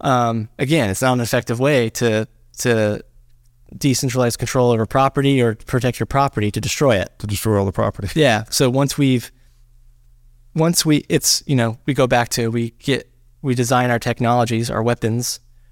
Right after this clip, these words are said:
Speaker 1: to be more powerful and more efficient. Well, the most powerful and the most efficient weapon we've ever created is nuclear bombs. Size, weight, and power-wise, you can't get more power. You can't get more punch
Speaker 2: Not even close.
Speaker 1: out of a nuclear bomb.
Speaker 2: Right.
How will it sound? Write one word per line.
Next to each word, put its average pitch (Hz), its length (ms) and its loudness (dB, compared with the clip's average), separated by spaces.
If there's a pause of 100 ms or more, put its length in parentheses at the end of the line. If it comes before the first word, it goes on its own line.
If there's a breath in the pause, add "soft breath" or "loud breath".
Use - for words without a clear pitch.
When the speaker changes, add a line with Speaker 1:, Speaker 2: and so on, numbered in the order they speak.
(340)
Speaker 1:
to 127 100 -2
be 120 160 2
more 117 200 2
powerful 123 460 0
and 117 80 2
more 113 160 2
efficient. 110 480 -2
Well, 113 100 -2
the 117 100 2
most 110 220 0
powerful 127 500 -2
and 110 100 0
the 110 40 0
most 113 280 0
efficient 117 440 -2
weapon 117 240 0
we've 104 160 -2
ever 104 180 0
created 120 440 -2
is 98 180 -4
nuclear 101 360 -2
bombs. - 500 -2 (340)
Size, 135 340 0
weight, 143 140 2
and 117 100 -2
power-wise, 165 640 2
you 135 100 0
can't 147 300 0
get 139 120 0
more 131 180 2
power. 120 440 2
You 135 60 -4
can't 143 200 0
get 147 100 -2
more 135 120 0
punch 113 400 -4
Speaker 2:
Not 110 140 0
even 95 140 -4
close. 101 440 -4
Speaker 1:
out 120 140 4
of 110 100 2
a 110 40 0
nuclear 110 380 0
bomb. 85 320 -6
Speaker 2:
Right. 107 200 -10